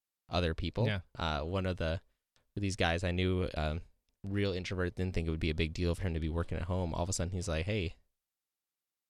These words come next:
Speaker 1: I need those moments of where I, people walk by me to go to the water cooler, and I can just be around people, even if I'm not talking with them." Um, so realizing the need and
Speaker 2: Mm-hmm.
Speaker 1: depth of, of human connection, uh, I think we're all longing for it. I think this summer we're really,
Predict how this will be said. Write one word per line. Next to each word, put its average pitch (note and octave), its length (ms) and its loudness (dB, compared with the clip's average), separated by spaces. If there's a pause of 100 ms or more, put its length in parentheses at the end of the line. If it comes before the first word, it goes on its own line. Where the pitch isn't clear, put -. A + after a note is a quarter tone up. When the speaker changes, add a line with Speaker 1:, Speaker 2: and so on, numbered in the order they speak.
Speaker 1:
I F#2+ 140 4
need G2 300 0
those D#2+ 200 2
moments E2 460 0 (140)
of - 120 -4
where F#2+ 100 4
I, E2+ 140 2 (260)
people F2 280 0
walk E2+ 260 2
by E2 160 0
me E2 120 -2
to E2 60 -2
go E2 80 0
to D#2+ 60 0
the D#2+ 60 -4
water D#2 240 -2
cooler, - 220 -4
and D#2+ 100 -4
I D#2+ 40 -2
can E2 140 -6
just E2+ 300 -6
be D#2+ 180 -2
around D#2+ 340 -4
people, G#2 280 0
even G2 140 -4
if F2 120 -6
I'm E2 60 -10
not E2+ 200 -10
talking F#2+ 400 -2
with G#2 120 -2
them." A#2 220 0 (480)
Um, D#2+ 300 0
so - 180 0
realizing G2 640 2
the E2 120 -2 (160)
need F#2 520 2
and E2+ 160 -8
Speaker 2:
Mm-hmm. A2 80 4
Speaker 1:
depth G2+ 340 4
of, - 200 -6 (440)
of D#2 180 -2 (140)
human F#2 380 -2
connection, G2+ 600 -2 (600)
uh, - 220 -2
I G2+ 100 0
think G2+ 200 0
we're E2+ 100 4
all E2 180 4
longing F2 380 2
for G#2+ 240 2
it. - 20 2
I F#2 40 2
think E2+ 180 -2
this D#2+ 140 2
summer E2+ 320 0
we're E2 120 -2
really, F2 220 2